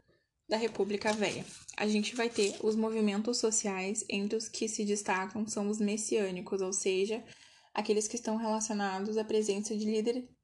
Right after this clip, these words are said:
líderes religiosos. Líderes, então, né, que eram vistos pela população como santos. Disparado, então, o maior movimento messiânico no Brasil, né,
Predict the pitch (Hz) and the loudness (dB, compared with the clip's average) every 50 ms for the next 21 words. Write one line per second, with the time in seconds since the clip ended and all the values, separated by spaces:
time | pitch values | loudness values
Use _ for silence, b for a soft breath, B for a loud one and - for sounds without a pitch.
0 | _ _ _ _ _ _ _ - 294 214 214 208 226 226 240 233 - - - 233 | _ _ _ _ _ _ _ -4 0 0 2 2 2 0 0 0 -2 0 2 2
1 | 220 233 247 254 247 247 240 202 185 180 180 185 214 214 214 - - - - - | 2 4 2 0 2 2 2 4 4 2 0 0 -2 -4 -4 -4 -4 -4 -6 -10
2 | - - _ _ _ - _ _ _ _ _ _ _ _ _ _ _ _ _ 277 | -12 -16 _ _ _ -16 _ _ _ _ _ _ _ _ _ _ _ _ _ -4
3 | 262 226 226 240 240 240 240 254 240 240 254 247 214 214 226 254 269 226 226 - | -4 0 0 0 0 0 0 0 0 0 0 0 0 0 2 0 0 0 -2 -4
4 | - 226 214 226 226 226 220 226 233 247 - 262 254 - - 240 226 226 214 - | -4 -2 -2 -2 -2 -2 -2 -2 -4 -2 -2 -4 -4 -4 -4 -4 -4 -4 -4 -2
5 | - 226 240 - 254 262 254 247 - - 220 220 247 247 - 233 226 254 262 - | -2 -4 -2 0 -2 0 0 -2 -2 -2 -2 -2 -2 -4 -4 -4 -2 -2 -2 -2
6 | - - 220 208 202 214 - 240 220 - - - - - - _ _ _ _ _ | -2 -2 -2 -2 -2 -4 -4 -6 -8 -8 -8 -10 -12 -14 -18 _ _ _ _ _
7 | B B B B B B B B _ 269 254 254 - - - 254 240 226 220 220 | B B B B B B B B _ -4 -2 -2 -2 -2 0 0 0 0 0 0
8 | 226 247 254 - 247 220 226 233 233 226 214 208 220 220 226 233 226 220 233 220 | -2 -2 -2 -2 -4 -2 -2 -2 0 0 0 0 0 0 0 -2 0 0 0 0
9 | 208 208 208 220 254 - 226 220 220 233 - - 226 214 208 214 226 - - 214 | 2 0 0 -2 -2 -2 -4 -4 -2 -2 0 0 2 2 2 0 -2 -2 -2 -2
10 | 214 208 214 220 220 220 214 214 220 247 254 233 220 247 | 0 0 0 0 -2 0 0 0 0 2 0 0 -2 -4